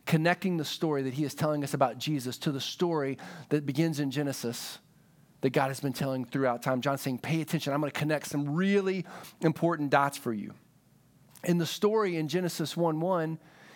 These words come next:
is that in the very beginning, God created everything in existence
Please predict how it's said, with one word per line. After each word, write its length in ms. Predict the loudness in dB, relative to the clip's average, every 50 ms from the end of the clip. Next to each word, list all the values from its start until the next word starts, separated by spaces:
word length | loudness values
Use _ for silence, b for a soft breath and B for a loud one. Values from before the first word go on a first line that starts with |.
| B
is 140 | 0 0 2
that 100 | 2 2
in 160 | 2 2 2
the 80 | 0 -2
very 420 | 2 2 4 4 4 2 0 0
beginning, 540 | 0 0 0 2 2 2 2 2 0 -2 -4 B B B B -12 0
God 400 | 4 6 6 6 6 4 2 0
created 580 | -2 -2 0 2 2 2 2 2 -2 -4 -6 -10 -14 -20 _ _ _
everything 920 | 4 4 6 6 4 2 0 0 0 0 0 0 0 0 2 2 0 2
in 180 | 2 2 2
existence 960 | 0 -2 -2 -6 -8 -2 0 0 0 0 -2 -6 -8 -8 -8 -10 -12 -12 -14